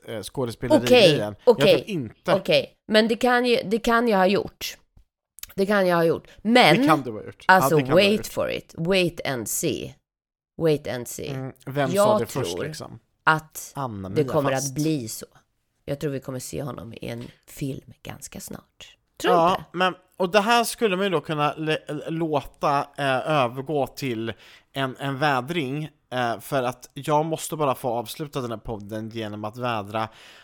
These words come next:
Speaker 1: att jag orkar inte med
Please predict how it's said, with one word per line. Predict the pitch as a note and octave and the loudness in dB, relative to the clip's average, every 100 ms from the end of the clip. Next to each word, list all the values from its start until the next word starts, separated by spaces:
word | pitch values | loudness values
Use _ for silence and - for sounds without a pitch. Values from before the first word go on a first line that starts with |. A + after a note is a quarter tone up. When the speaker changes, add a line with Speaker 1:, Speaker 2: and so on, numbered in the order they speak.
| _ | _
Speaker 1:
att | B2+ A#2+ _ - _ _ | -4 -4 _ -16 _ _
jag | - A#2+ A#2 A2+ - | -12 -6 -4 -4 -4
orkar | F3+ E3+ C#3 D3+ C#3+ F3 | 0 0 -2 -4 -4 -4
inte | D3 A#2+ - | -8 -8 -6
med | B2 D3+ F3+ | -2 0 -2